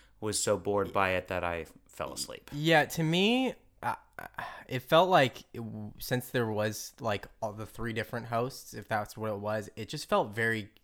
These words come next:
Speaker 2: scattered.
Speaker 1: Discombobulating
Speaker 2: Yeah,
Speaker 1: and,
Speaker 2: like
Speaker 1: yeah, just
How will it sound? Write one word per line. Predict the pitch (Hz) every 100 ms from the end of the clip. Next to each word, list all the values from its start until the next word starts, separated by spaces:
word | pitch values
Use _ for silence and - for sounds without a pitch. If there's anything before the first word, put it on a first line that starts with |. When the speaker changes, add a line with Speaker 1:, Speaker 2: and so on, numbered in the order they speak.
| - _ _ -
Speaker 2:
scattered. | - - 107 101 98 95 98 107
Speaker 1:
Discombobulating | 127 120 - 120 104 90 90 87 90 87 87 85 85
Speaker 2:
Yeah, | 139 143 135
Speaker 1:
and, | 123
Speaker 2:
like | 123 90 85
Speaker 1:
yeah, | 85 82 82
just | 85 123 120 - -